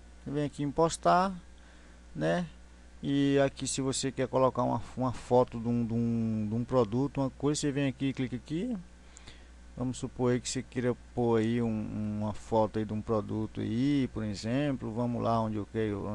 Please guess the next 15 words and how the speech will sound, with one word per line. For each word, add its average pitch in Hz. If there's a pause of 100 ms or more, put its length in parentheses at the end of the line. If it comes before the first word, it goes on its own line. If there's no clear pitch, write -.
(140)
vamos 113
aqui 110
que 113
eu 117
vou 120
te 123
mostrar. 117 (200)
Bom, 107 (680)
por 123
exemplo, 123
é 104 (540)
essa 107
foto 120
aqui, 120 (300)
né? 117